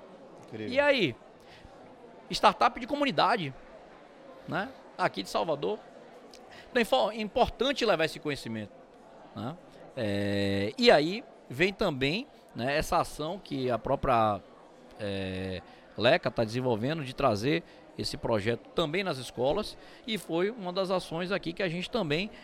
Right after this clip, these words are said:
Speaker 2: já conversou com o Adriano pra gente, é, também desenvolver,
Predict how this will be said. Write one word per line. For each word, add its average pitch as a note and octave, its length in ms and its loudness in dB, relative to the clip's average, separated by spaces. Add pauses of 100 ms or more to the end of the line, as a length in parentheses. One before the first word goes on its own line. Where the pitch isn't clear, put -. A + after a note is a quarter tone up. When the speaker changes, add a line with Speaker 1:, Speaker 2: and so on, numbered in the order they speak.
(120)
Speaker 2:
já D#3+ 180 6
conversou E3+ 380 -6
com F3+ 100 -6
o - 20 0
Adriano E3+ 360 -4 (180)
pra G3+ 220 4
gente, G#3+ 400 0 (360)
é, A#2+ 400 -2
também A3+ 320 0
desenvolver, F#3 680 -6